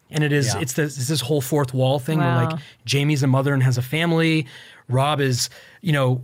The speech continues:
Speaker 1: had a, had a gambling career in, in Las Vegas, and now he's here in L A. He's not the little guy that Tony's picking up and hanging in the
Speaker 2: Yeah,
Speaker 1: closet.
Speaker 2: I'm not a hundred and ninety pounds and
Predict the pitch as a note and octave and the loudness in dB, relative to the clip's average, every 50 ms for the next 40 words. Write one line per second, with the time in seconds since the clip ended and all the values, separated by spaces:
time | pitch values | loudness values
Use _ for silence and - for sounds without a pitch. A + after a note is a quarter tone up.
0 | - - - C3 D3+ C#3 C3+ - C3 C#3 C3+ B2 A#2+ A#2+ - - A#2+ G#2 D3+ D#3 | -8 -8 -4 -2 -2 -2 -2 -4 -4 -2 0 0 0 -2 -4 -8 -6 -4 -2 0
1 | F3 F3 F3 E3+ E3 - - - D3 D3+ D#3 D#3 D3+ C#3+ B2+ B2 B2 B2+ B2+ C3+ | 0 2 2 2 2 0 0 0 0 2 2 2 2 2 2 2 0 0 0 0
2 | B2 B2+ B2+ B2 B2 - C#3 B2 D#3 F3+ F#3+ G3 F#3+ E3+ - - C3 B2+ C#3 C#3 | 2 2 2 2 0 -2 -2 0 0 0 0 0 0 0 0 0 0 0 0 0
3 | C3+ C#3+ D3+ C3 B2 B2+ - - E3+ D#3 D3 C3+ C3 B2+ B2+ C3+ D#3+ F3 E3+ - | 0 0 0 -2 -2 -2 -4 -4 -2 -2 0 0 0 0 0 0 0 0 -2 -4
4 | - - - - - F3+ D3 C3 C#3 D3+ D#3+ E3+ E3 - - D3 E3 D#3 C#3+ C#3+ | -6 -14 -10 -4 0 0 2 4 4 2 2 0 -2 -4 -2 -2 0 0 2 2
5 | C#3+ D3 D3+ C#3+ C#3+ C#3 C3+ B2 A2+ C#3+ C3+ B2+ B2+ B2+ C3 B2+ B2+ B2+ B2+ B2 | 2 2 2 2 2 2 0 0 -2 -2 -2 0 0 2 2 2 2 2 2 0
6 | B2+ - - _ _ - - D3 C3 B2+ B2+ B2 - C#3+ C3 B2+ B2 B2 A#2+ B2+ | -2 -8 -20 _ _ -10 -4 0 2 2 2 2 0 -2 -2 -2 -2 -2 -2 -2
7 | C#3+ A#2+ G2+ - C#3 C3 C3 C3 B2 A#2 A2+ - _ _ _ _ _ _ - - | -4 -6 -4 -2 -2 0 0 0 0 -2 -4 -6 _ _ _ _ _ _ -8 -4
8 | A#2+ A#2 A#2 A2+ A2+ C#3+ C3+ B2 G#2 B2+ B2+ C3+ C#3 C#3+ C3+ B2 - C3+ C3+ B2+ | -4 -4 -2 -2 -2 -2 -2 -2 -2 -2 -2 0 0 0 0 -2 0 0 0 0
9 | C3 B2 B2 B2 A#2+ A#2+ A#2+ A#2+ A#2+ A#2+ - - B2 A#2 A#2 A#2 A#2 A2 G#2 A2+ | 0 0 0 0 0 -2 -2 -4 -4 -6 -4 -4 -4 -4 -2 -4 -4 -6 -6 -6
10 | A2 G#2+ A2 G#2 G#2 - G3+ | -6 -6 -6 -8 -6 -8 -8